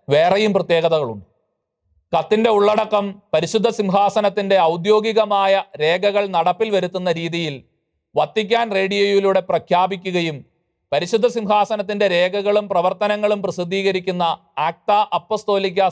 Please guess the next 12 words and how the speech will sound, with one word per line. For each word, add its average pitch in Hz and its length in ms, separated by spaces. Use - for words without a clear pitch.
സേദിസ് 175 440
എന്ന 185 220
പ്രസിദ്ധീകരണത്തിൽ 190 840
ഉൾപ്പെടുത്തുകയും 151 800
ചെയ്തു. 107 160
മാത്രമല്ല, 208 460
കത്ത് 170 240
ദിനംപ്രതിയുള്ള 233 680
പത്രക്കുറിപ്പിലൂടെ 208 880
മാധ്യമങ്ങൾക്ക് 208 760
കൊടുക്കുകയും 165 520
ചെയ്തു. 101 140